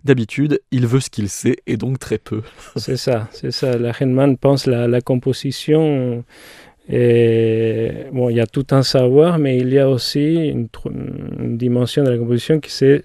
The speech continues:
Speaker 2: celle de se, non pas tellement se laisser faire, mais de, de se laisser venir,
Speaker 1: Hmm.
Speaker 2: d'aller au-delà des décisions prises, euh, en conscience, euh,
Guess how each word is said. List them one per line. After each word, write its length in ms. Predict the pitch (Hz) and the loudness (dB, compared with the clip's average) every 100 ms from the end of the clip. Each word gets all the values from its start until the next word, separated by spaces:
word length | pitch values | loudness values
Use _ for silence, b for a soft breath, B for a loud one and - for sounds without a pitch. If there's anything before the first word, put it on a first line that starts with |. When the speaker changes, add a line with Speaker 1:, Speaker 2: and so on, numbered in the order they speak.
| - 131 | -8 -12
Speaker 2:
celle 340 | - 139 135 | 0 2 2
de 100 | 127 | 0
se, 520 | - - 135 139 139 - | -2 2 4 4 0 -12
non 220 | 147 143 147 | -2 -2 0
pas 240 | - 147 | 2 2
tellement 320 | - 139 139 | 2 2 2
se 140 | - 120 | 0 -2
laisser 320 | 117 - 127 | -2 -2 -2
faire, 260 | - 175 | 4 4
mais 160 | 160 131 | 4 0
de, 300 | 127 131 131 | -4 -4 -6
de 240 | 139 127 120 | -6 -6 -6
se 160 | - | -4
laisser 320 | 123 131 147 | -2 0 2
venir, 540 | 131 127 117 110 107 - b b | 2 0 -2 -8 -10 -14 b b
Speaker 1:
Hmm. 280 | 117 107 | -2 -2
Speaker 2:
d'aller 340 | 120 120 120 139 | -4 -4 0 2
au-delà 640 | 127 127 123 131 143 160 - b b | 2 2 0 4 2 2 -4 b b
des 240 | 131 127 127 | 0 2 4
décisions 800 | 120 - 120 - - 143 139 123 | 0 -2 -8 -8 -4 -2 -2 -4
prises, 420 | - 131 127 - | -4 -6 -6 -10
euh, 180 | - - - | -10 -10 -12
en 240 | - 123 - | -14 -16 -8
conscience, 760 | 120 117 - 127 131 120 | -6 -6 -6 -6 -6 -8
euh, 40 | - | -12